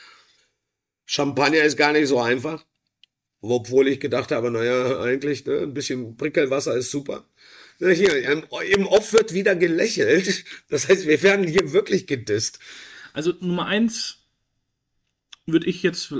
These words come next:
Speaker 2: äh, sagen,
Speaker 1: Deutsch.
Speaker 2: ähm, ist für mich Veuve Clicquot.
Speaker 1: Nee. Ist Veuve Clicquot?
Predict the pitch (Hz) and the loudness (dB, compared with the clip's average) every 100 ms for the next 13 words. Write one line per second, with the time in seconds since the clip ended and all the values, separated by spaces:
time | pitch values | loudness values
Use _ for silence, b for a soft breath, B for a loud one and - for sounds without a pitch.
0 | - 131 143 139 139 139 135 - - _ | -6 -4 -4 -4 -2 0 0 0 -4 _
1 | _ - 139 135 135 131 131 131 131 - | _ -10 -8 -6 -6 -6 -6 -6 -6 -8
2 | - 147 147 - 135 - 117 - 107 - | -6 -6 -6 -4 -6 -4 -10 -6 -8 -10
3 | _ _ _ _ _ _ - - B B | _ _ _ _ _ _ -20 -20 B B
4 | B B - B B B B B - 104 | B B -20 B B B B B -6 -4
5 | 98 - _ _ _ _ _ _ _ _ | -4 -8 _ _ _ _ _ _ _ _
6 | _ _ _ _ _ - 156 226 196 226 | _ _ _ _ _ -4 0 2 2 6
7 | 233 254 - | 4 4 -4